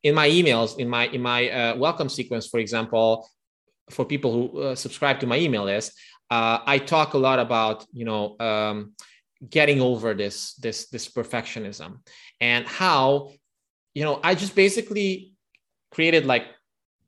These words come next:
three rules for myself for this challenge. And that was, I think, the key. Like, I just had the rule of, like, do this every single day. It doesn't matter how shitty it's gonna be.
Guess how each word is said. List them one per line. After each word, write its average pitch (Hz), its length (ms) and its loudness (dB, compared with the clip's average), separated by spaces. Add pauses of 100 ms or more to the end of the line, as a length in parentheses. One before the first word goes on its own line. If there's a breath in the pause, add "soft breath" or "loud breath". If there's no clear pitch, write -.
(140)
three 170 300 2
rules 131 300 2
for 117 160 -8
myself 98 500 -8
for 104 100 -8
this 95 140 -10
challenge. - 540 -16 (220 loud breath)
And 127 80 -2
that 165 180 2
was, 139 220 2
I 131 100 -2
think, 117 260 -6
the - 80 -10
key. 107 440 -12 (200 soft breath)
Like, 120 200 -2 (260 loud breath)
I 170 480 4 (180)
just 131 200 -8
had 170 220 2
the 131 80 0
rule 139 260 0
of, 113 160 -4
like, 107 240 -2
do 143 120 0
this 143 380 0
every 131 160 -2
single 135 340 -4
day. 120 160 2
It - 240 -4
doesn't 165 340 2
matter 151 540 0 (120)
how 151 200 0
shitty 147 380 0
it's 139 140 0
gonna 135 220 0
be. 135 240 0